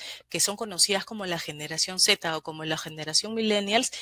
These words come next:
le presta bastante atención a la biodiversidad, eh, bastante cuidado al medio ambiente, y entiende que las prácticas de conservación, así como podemos estar hablando de la, de la agroforestería, son importantes para ellos,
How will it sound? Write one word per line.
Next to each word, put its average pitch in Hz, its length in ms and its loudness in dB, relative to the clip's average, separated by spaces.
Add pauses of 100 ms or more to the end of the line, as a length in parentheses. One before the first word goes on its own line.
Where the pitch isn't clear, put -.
(120)
le 214 100 2
presta 262 380 2
bastante 214 380 4
atención 202 480 -2
a 220 60 4
la 220 100 4
biodiversidad, 165 840 0 (320)
eh, 170 80 2
bastante 170 480 0
cuidado 175 560 4
al 151 100 0
medio 190 240 2
ambiente, 185 380 2
y 190 160 0
entiende 202 440 0
que 165 120 -2
las 165 180 0
prácticas 226 420 0
de 226 100 0
conservación, 160 760 4 (920)
así - 380 6 (180)
como - 140 -16
podemos 147 340 0
estar 170 220 4
hablando 170 340 2
de 143 160 -4
la, 135 140 -6 (100)
de 143 180 0
la 143 120 4
agroforestería, 170 1040 0 (180)
son 269 220 2
importantes 202 520 -4
para 143 240 -2
ellos, 156 360 -2